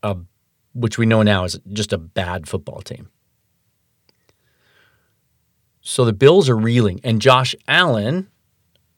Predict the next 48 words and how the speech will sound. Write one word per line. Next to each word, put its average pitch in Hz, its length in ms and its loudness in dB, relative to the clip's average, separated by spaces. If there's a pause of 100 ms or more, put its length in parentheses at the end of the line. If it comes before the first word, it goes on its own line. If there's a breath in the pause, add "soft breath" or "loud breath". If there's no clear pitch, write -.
(1200)
while 117 140 0
he's 107 140 -2
thrown 123 240 2
for - 120 -2
almost 117 260 -2
twenty-two 123 400 -2
hundred 110 280 0
yards, 120 240 2
I - 80 -6
think 123 320 -8
he 113 100 -6
leads 107 300 -2
the 107 80 -6
league 104 240 -2
in 101 100 0
yards, 107 340 0 (520 loud breath)
uh, 101 260 -2
with 98 100 -4
sixteen - 360 -2
touchdowns, 110 420 0
five 107 260 -2
interceptions. 104 540 -4
Sounds 101 320 -4
great. 107 320 -2 (220)
He 98 180 -10
had 98 180 -4
all 104 120 0
that 107 160 0
M 104 140 0
V 101 160 -4
P 110 240 -4
buzz 104 460 0
early 117 280 -2
on, 107 440 0
but, 147 420 0
and 104 140 -4
it's 98 160 -8
a 98 80 -4
big 113 440 0
but, 98 440 -2
and 98 100 -12
I'm 98 80 -10
not 101 160 -8
saying 107 220 -6
his 135 200 0
but 143 220 0
is 131 100 -2
big, 139 380 0